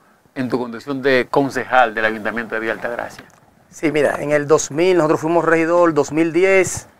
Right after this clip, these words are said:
Speaker 2: dos mil dieciséis, y sometimos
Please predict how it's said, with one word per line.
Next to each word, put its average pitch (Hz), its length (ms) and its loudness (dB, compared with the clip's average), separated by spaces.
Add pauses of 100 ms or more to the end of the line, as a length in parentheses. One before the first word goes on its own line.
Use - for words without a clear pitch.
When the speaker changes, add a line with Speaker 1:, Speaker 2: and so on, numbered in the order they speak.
(440)
Speaker 2:
dos 139 180 -10
mil 147 240 0
dieciséis, 120 720 0 (920)
y 131 760 2 (600)
sometimos 151 920 2